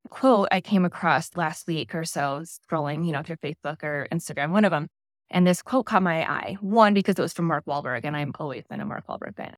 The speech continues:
I think he's really cute. He might be short, but I think he's, um, you know, I, he's my little Hollywood crush, I guess you could say, and he has been for a while. And,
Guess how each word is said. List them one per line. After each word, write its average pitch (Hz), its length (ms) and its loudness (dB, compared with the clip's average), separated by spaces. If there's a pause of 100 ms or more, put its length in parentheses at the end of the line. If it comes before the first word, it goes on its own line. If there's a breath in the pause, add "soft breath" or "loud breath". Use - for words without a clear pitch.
I 196 80 4
think 202 160 8
he's 185 140 4
really 185 200 6
cute. 294 360 2
He 233 100 6
might 180 180 4
be 190 120 0
short, 226 320 2
but 185 80 2
I 180 100 2
think 170 200 -2
he's, 175 500 -4
um, 160 420 -2
you 175 160 -2
know, 113 200 -4 (200)
I, 180 140 2
he's 190 240 0
my 185 140 6
little 180 340 4
Hollywood 170 420 2
crush, - 320 -4
I 160 60 -2
guess 156 260 -4
you 165 80 -6
could 160 160 -8
say, 151 240 2
and 156 100 0
he 165 120 0
has 160 240 -6
been 156 160 -6
for 147 100 -4
a 143 80 -2
while. 139 320 0
And, 135 180 -6